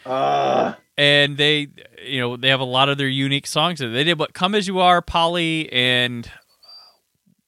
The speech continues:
Speaker 2: one other, other major hit. Maybe, I, 'cause I think All Apologies became big after that. Uh, but, like, yeah, that he did what he wanted, and he did that too. Like, I remember the, uh,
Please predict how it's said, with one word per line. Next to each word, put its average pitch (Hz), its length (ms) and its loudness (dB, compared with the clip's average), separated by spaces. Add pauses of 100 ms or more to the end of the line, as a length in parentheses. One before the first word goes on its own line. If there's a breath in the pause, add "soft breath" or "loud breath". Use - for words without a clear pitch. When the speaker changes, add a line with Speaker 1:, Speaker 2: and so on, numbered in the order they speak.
(240)
Speaker 2:
one 165 300 0
other, 131 380 2 (360)
other 117 240 -4
major 110 520 -4
hit. 120 180 -12
Maybe, 113 220 -2 (720 soft breath)
I, 127 120 -8
'cause 151 180 -6
I 170 60 4
think 170 160 -6
All 147 160 4
Apologies 123 460 -2
became 113 300 -6
big 104 200 -4 (100)
after 113 400 -4
that. 90 320 -8 (380 loud breath)
Uh, 95 240 -2
but, 107 260 -6
like, 110 220 -4 (440)
yeah, 131 260 0
that 117 180 -4
he 120 120 -6
did 139 120 -4
what 143 140 -4
he 139 60 -4
wanted, 127 380 -4 (240)
and 147 120 0
he 170 100 2
did 208 160 0
that 208 160 0
too. 190 120 -8
Like, 147 200 -2
I 139 80 0
remember 175 360 -4
the, 151 220 -4
uh, - 20 -10